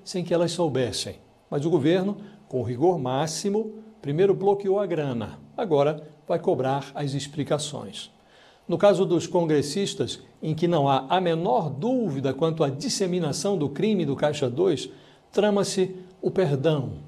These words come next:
a anistia indiscriminada, não a punição.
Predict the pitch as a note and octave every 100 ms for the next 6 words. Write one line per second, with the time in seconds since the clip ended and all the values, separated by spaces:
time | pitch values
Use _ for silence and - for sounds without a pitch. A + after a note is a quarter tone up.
0 | - - F3+ F#3 E3+ - - C#4+ G#3 E3
1 | E3 D3+ - D3+ D3 C3 A#2+ G2+ G#2+ -
2 | - D#3+ F3 E3 E3+ E3+ - A#2+